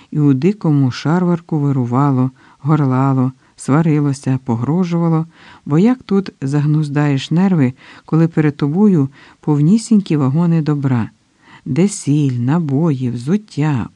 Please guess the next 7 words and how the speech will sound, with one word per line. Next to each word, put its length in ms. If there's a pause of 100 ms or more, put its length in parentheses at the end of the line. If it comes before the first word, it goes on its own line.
одяг, 500
сідла 500 (320)
і 120
навіть 460 (360)
російські 800
польові 520
мапи, 480